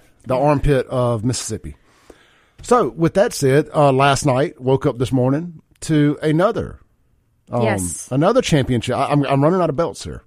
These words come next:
Speaker 2: And, and this guy at least was from somewhere else, so maybe he didn't know not to go to Rankin County.
Speaker 1: Yeah, well, he found out.
Speaker 2: Yeah, he did.
Speaker 1: I mean, talk about hitting the holy trinity of doom.
Speaker 2: <laughs>
Speaker 1: He hit Flowood, Pearl,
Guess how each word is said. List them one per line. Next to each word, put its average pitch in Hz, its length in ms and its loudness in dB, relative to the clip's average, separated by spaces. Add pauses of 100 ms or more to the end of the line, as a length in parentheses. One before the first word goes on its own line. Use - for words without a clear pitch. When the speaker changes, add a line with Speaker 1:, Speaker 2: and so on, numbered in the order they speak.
(100)
Speaker 2:
And, 262 200 -4
and 254 160 -2
this 359 160 -6
guy 254 240 2
at 220 80 -2
least 233 280 -4
was 220 220 -2
from 214 240 -2
somewhere 220 460 -4
else, 196 300 -6
so 208 180 -4
maybe 202 220 -4
he 208 140 -4
didn't 175 340 -8
know 220 320 0
not 151 260 -8
to - 60 -20
go 156 180 -10
to 156 60 -12
Rankin 151 400 -16
County. - 400 -20
Speaker 1:
Yeah, 127 280 -2
well, 120 200 -2
he 151 120 2
found 175 280 -2
out. 139 200 -6 (280)
Speaker 2:
Yeah, 170 280 -10
he 170 120 -16
did. 139 260 -18
Speaker 1:
I 135 140 0
mean, 143 180 2
talk 196 260 0
about 175 200 0
hitting 139 220 0
the 120 80 0
holy 147 340 2
trinity 139 460 2
of 104 120 -6
doom. 95 480 -4
Speaker 2:
<laughs> - 60 -12 (1200)
Speaker 1:
He 262 240 4
hit 131 400 6
Flowood, 233 960 2 (680)
Pearl, 185 640 4